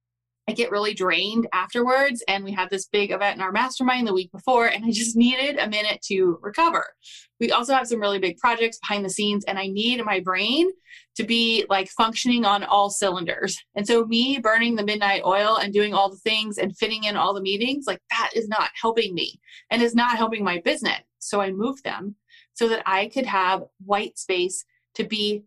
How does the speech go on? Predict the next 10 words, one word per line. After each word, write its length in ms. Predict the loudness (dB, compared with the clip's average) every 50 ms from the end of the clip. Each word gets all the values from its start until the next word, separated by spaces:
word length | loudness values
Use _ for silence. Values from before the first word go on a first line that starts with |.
| _ _
creative. 460 | -6 -2 0 0 0 0 -2 -6 -6 -4 -2
But 100 | 0 0
it 120 | 0 0 _
all 300 | 4 6 6 6 6 4
comes 400 | 4 2 2 2 2 2 0 0
back 320 | 0 0 0 0 -2 -4 -4
to 120 | -2 -2
the 80 | -2 -2
question, 680 | -4 -6 -4 -4 -2 -2 -4 -4 -2 -2 -2 -2 -4 -8 -12 _
how 520 | -2 0 2 2 2 2 2 0 -2